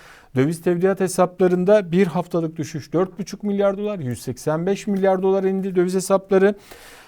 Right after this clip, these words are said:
E, kur korumalı mevduatta da bir trilyon beş yüz elli beş milyar T L'ye geldiğini görüyoruz ki bir haftada elli iki milyarlık bir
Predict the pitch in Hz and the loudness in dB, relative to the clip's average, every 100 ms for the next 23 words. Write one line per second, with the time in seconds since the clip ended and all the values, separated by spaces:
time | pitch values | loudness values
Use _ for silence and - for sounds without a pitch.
0 | - - 127 127 214 233 233 208 185 160 | -18 -2 -2 2 0 6 6 6 2 0
1 | 202 190 170 143 - 160 240 170 165 226 | 0 2 2 2 0 0 0 -2 -2 -2
2 | 202 - 175 156 180 220 214 180 185 180 | -2 -4 -2 -2 -2 -2 -2 0 0 -2
3 | 175 180 170 170 196 202 - 175 160 139 | -2 0 0 4 4 4 0 2 4 4
4 | 139 135 127 127 127 123 127 127 120 - | 2 2 2 2 0 -2 -4 -4 -6 -6
5 | 131 151 147 127 110 - 185 160 117 - | -2 0 0 -2 -6 -10 -6 -4 -4 -6
6 | 151 151 127 135 190 202 156 127 120 113 | -4 -4 -4 -6 -4 -2 0 0 -2 -6
7 | 123 113 | -6 -8